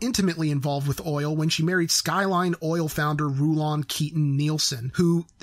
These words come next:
at fifty-seven years of age, was twenty-eight years her senior. Together, they would have three daughters, and while Marilyn didn't exactly have a huge career as some Oscar-winning box office draw,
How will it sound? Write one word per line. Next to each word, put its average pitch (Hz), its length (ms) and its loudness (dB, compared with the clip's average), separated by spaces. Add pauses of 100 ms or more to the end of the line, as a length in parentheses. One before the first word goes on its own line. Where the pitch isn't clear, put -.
at 160 160 -2
fifty-seven 202 580 0
years 175 240 2
of 143 120 -2
age, 143 420 0
was 143 180 2
twenty-eight 208 640 -2
years 156 300 2
her 139 140 -2
senior. - 840 0
Together, 220 440 2
they 190 200 0
would 185 140 0
have 185 200 -2
three 190 300 0
daughters, 135 520 -4
and 175 280 2
while 214 500 0
Marilyn 240 460 2
didn't 190 240 4
exactly 160 560 0
have 160 180 0
a 139 60 -4
huge 160 320 0
career 160 280 2
as 143 80 2
some 160 300 0
Oscar-winning 156 600 -2
box 147 340 -4
office 139 280 -6
draw, 170 420 0